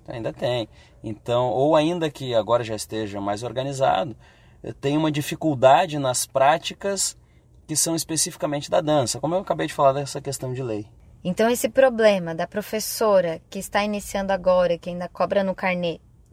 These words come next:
Speaker 2: é um problema que continua? Que até quem tem escolas grandes também tem o mesmo problema?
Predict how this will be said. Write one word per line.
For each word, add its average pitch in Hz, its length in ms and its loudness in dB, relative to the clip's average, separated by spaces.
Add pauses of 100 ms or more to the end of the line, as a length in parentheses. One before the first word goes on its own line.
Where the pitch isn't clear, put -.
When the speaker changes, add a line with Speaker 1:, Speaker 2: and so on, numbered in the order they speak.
Speaker 2:
é 165 80 -2
um 190 100 -2
problema 185 560 2
que - 160 -14
continua? 196 760 0
Que - 160 -8
até 220 200 -2
quem 269 160 -4
tem 240 140 -4
escolas 196 440 -2
grandes 196 380 -4
também 185 440 0
tem 262 160 -2
o 208 60 -2
mesmo 185 340 -2
problema? 175 600 -2